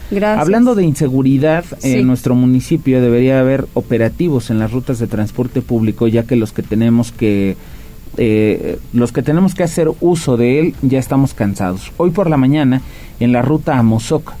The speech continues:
Speaker 2: se subieron unos tipos y en un abrir y cerrar de ojos, sin que alguien se diera cuenta, despojaron de carteras y teléfonos a varios.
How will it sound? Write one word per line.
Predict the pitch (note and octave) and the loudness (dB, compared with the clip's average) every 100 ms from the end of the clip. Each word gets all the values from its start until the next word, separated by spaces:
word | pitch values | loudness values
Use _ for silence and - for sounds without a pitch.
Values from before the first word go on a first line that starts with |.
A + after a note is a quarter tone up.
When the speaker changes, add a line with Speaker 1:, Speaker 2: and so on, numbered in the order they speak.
| - | -8
Speaker 2:
se | A2+ | -4
subieron | G#2 B2 C3+ C3+ C3+ | -2 0 2 2 4
unos | C3+ A#2+ | 2 0
tipos | - D3+ D#3 D#3+ | -2 -2 0 -2
y | B2 | 0
en | B2 | 2
un | C#3 | 2
abrir | B2+ B2+ C3 | 2 2 0
y | A2 | 0
cerrar | A#2 A2 A#2+ | -4 0 0
de | C3 | 2
ojos, | D#3+ G3+ F#3+ - - - - | 0 0 -4 -6 -18 -18 -14
sin | - D3 C3+ | -2 0 0
que | C#3+ C#3 C3 C#3 | 0 2 2 2
alguien | D3+ C#3 B2+ | 2 2 0
se | C3 | 2
diera | B2 B2+ | 2 2
cuenta, | B2 C#3+ D3 D3 D#3 | 0 0 0 0 0
despojaron | B2 A2+ - A#2+ C#3+ C#3+ C3+ | 0 -2 -4 -2 0 2 2
de | A#2 | 0
carteras | A2 A#2 D3 D#3+ D#3+ - | -2 -2 0 0 -2 -2
y | C#3+ D3 | -2 0
teléfonos | - B2 B2+ C3 C3 A#2+ A2 - | 0 2 2 0 -2 -2 -2 -4
a | F#2+ | -4
varios. | F#2 D#2+ - - - - | -4 -6 -10 -14 -16 -16